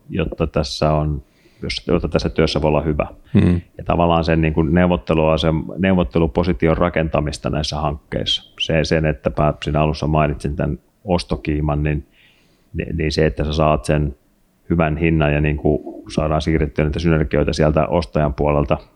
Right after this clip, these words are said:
Speaker 1: saadaan se ostaja maksaa niitä synergioita myyjä, niin se vaatii sen, että siinä on hyvä neuvotteluasema siinä kohtaa, kun sitä hinnasta käydään sitä keskustelua. Niin,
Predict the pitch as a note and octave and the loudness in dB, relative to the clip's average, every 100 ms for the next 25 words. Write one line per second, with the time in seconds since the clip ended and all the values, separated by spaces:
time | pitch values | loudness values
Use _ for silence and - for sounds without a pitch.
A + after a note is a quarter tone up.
0 | - - E2 D#2+ E2 E2 - D#2+ E2+ - | -20 -10 -4 -2 0 0 0 0 0 0
1 | D#2+ D#2+ D#2+ D#2+ D2+ D#2+ E2 D#2 D2 D2+ | -2 0 -2 0 0 2 4 2 2 0
2 | D2+ D2+ D2+ D#2 D#2 D2 D#2 D2+ D#2 D#2 | 0 2 0 0 -2 -2 -4 0 0 2
3 | D#2 D2+ D#2 D2 - D2 D2+ D#2+ D2 C2 | 2 2 0 0 -2 0 2 0 -2 -4
4 | - - D#2 D#2 D#2 D2+ D#2 D#2 D#2 D#2+ | -10 -8 -2 -2 -2 -4 -6 -6 -4 -4
5 | D#2+ D#2 D#2 D#2 D#2 D2 - - - - | -4 -4 0 0 0 -4 -8 -10 -10 -8
6 | - D2 - _ _ _ _ _ _ - | -6 -4 -8 _ _ _ _ _ _ -20
7 | - E2 D2+ D2+ | -8 -2 -2 -2